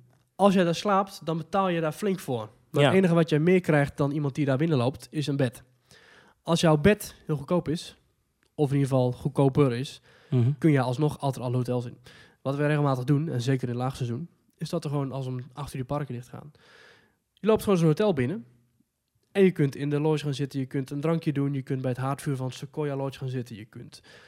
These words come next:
Speaker 1: door de prachtige gangen en de enorme zalen van, eh, Hotel, eh,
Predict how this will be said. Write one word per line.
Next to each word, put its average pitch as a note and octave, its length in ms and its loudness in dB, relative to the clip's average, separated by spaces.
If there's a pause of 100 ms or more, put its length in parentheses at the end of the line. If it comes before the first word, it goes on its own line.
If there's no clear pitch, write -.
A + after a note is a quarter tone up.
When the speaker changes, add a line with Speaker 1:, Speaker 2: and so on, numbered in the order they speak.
(200)
Speaker 1:
door B2 120 -4
de A#2+ 60 -8
prachtige B2 460 -4
gangen B2+ 320 -4
en A#2+ 120 -10
de A#2+ 100 -8
enorme D3 400 2
zalen C3+ 380 -2
van, B2+ 320 -4 (500)
eh, - 100 -14 (480)
Hotel, C3 580 -2
eh, C3 60 -10